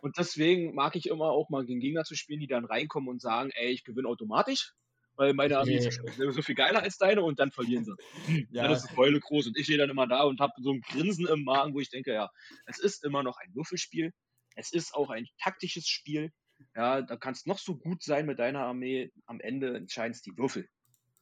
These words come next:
Speaker 2: Das ist,
Speaker 1: Einfach
Speaker 2: ähm,
Speaker 1: mal.
Speaker 2: immer wirklich noch so, so ein bisschen extra befriedigend, wenn man gegen so eine Metaliste, ähm, nicht unbedingt gewinnt, aber besser abschließt, als der,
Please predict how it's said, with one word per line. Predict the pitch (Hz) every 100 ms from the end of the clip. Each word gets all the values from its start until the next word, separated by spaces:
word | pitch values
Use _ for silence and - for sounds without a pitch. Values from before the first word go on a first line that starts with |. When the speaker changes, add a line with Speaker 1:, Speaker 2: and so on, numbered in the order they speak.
| _ _ _ _
Speaker 2:
Das | 120 120
ist, | 139 107
Speaker 1:
Einfach | 123 123
Speaker 2:
ähm, | 123
Speaker 1:
mal. | 123 120 -
Speaker 2:
immer | 135 120
wirklich | 131 135
noch | 127
so, | 120 117
so | 117
ein |
bisschen | 113 135 139 -
extra | - -
befriedigend, | 120 101 - 107 104 110 104
wenn | 107
man | 107 107 101
gegen | 110 110 104
so | 104
eine | 104
Metaliste, | 101 107 120 98 - 110 107 101 104
ähm, | 101 98 - -
nicht | 139 139
unbedingt | 170 143
gewinnt, | 139 120 151 -
aber | 143 135 123 127
besser | 135 139 -
abschließt, | - - 151 -
als | 113
der, | - 120